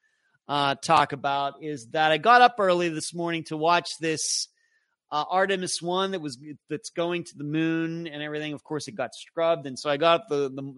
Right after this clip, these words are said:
this morning for no reason. But, um, I was really, I'm, I,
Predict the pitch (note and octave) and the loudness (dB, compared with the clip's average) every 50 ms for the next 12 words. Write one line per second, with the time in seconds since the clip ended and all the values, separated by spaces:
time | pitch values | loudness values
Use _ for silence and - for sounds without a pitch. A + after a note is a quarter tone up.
0 | C#3 C3 C3+ - - D3+ C#3+ C#3 C#3 C3+ C3 B2+ - - C3+ C3 C3+ C3 C3 C3 | -16 -16 -16 -14 -10 -10 -8 -8 -8 -8 -10 -10 -12 -12 -10 -8 -6 -4 -4 -2
1 | C#3 C#3 C#3 B2+ A2+ B2+ A#2 A#2+ G#2 C3+ C3 B2 - _ _ _ _ _ _ _ | -2 -2 -2 -2 -6 -8 -8 -4 0 0 0 0 0 _ _ _ _ _ _ _
2 | - - - _ _ _ - C#3+ D3+ D3+ D3+ D3+ D3+ D3+ D3+ D3+ D3+ D3+ D3+ D3+ | -20 -20 -20 _ _ _ 0 4 4 6 6 6 6 6 4 4 2 0 -2 -4
3 | D3+ D3 C#3+ C3+ _ _ _ _ _ _ _ _ _ _ _ _ _ _ _ _ | -4 -6 -8 -10 _ _ _ _ _ _ _ _ _ _ _ _ _ _ _ _
4 | _ _ _ _ _ _ _ _ _ _ _ _ _ _ _ _ _ _ _ _ | _ _ _ _ _ _ _ _ _ _ _ _ _ _ _ _ _ _ _ _
5 | _ _ - F3 F#3+ E3+ G3 A3+ G#3+ F#3+ F#3+ G3 G#3 F#3 E3+ F#3 F#3 F#3 F3+ F#3 | _ _ -2 0 0 4 4 4 4 4 2 2 2 0 2 4 6 6 6 4
6 | F3+ | 2